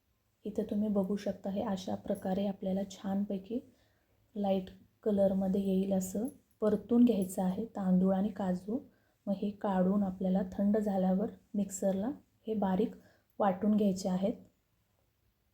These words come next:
आणि इथं आता तुम्ही बघू शकता दूध आपल्याला ताप-, आपलं तापलेलं आहे. त्यामध्ये चवीपुरतं साखर घालायची, वेलची, दोन वेलची अख्खे टाकलेले आहेत मी, तुम्ही वेलची पावडर पण घालू शकता.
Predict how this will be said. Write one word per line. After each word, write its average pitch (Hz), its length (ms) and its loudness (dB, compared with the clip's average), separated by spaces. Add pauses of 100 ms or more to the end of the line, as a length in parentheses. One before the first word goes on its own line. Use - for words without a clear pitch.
(1400)
आणि 190 160 0
इथं 190 160 -2
आता 190 200 -2
तुम्ही 196 240 0
बघू 190 280 2
शकता 196 400 -2
दूध 196 300 2
आपल्याला 190 340 2
ताप-, 190 420 -4
आपलं 202 240 -2
तापलेलं 190 520 0
आहे. 190 140 2
त्यामध्ये 185 460 4
चवीपुरतं 190 800 -2
साखर 196 480 -2
घालायची, 185 460 0
वेलची, 190 720 0
दोन 196 240 2
वेलची 185 360 2
अख्खे 185 320 0
टाकलेले 185 440 2
आहेत 185 300 0
मी, 208 120 0
तुम्ही - 440 -4
वेलची 196 280 2
पावडर 196 300 2
पण 226 160 -4
घालू 185 240 0
शकता. 190 360 -4